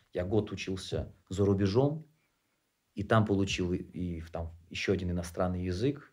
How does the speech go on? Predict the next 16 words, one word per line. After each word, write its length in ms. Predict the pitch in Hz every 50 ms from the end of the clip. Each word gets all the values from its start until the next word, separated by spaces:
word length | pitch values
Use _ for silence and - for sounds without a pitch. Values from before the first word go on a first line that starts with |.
| _ -
и 80 | -
знания, 520 | 85 82 95 98 117 131 135 127 113 104 85
и 180 | 69 - 90
опыт, 300 | 95 117 135 131 120 113
потом 260 | - - - 95 90 87
вернулся 460 | 92 92 - 98 90 - - - 85
обратно. 560 | 85 87 117 123 135 135 131 117 117 - - _ _ _ _ _ _ _ _ _ _ _ _ _ _ _ _ _ -
То 80 | -
есть 120 | - - -
республика, 460 | 85 - - - 117 117 117 117 117 -
в 40 |
которой, 540 | - - 78 - 101 101 107 98 87 - - -
ну, 100 | - -
мои 220 | 85 85 85 87 87
друзья, 520 | - - 87 85 82 92 104 113 127 131 107
и 260 | 85 82 87 87 87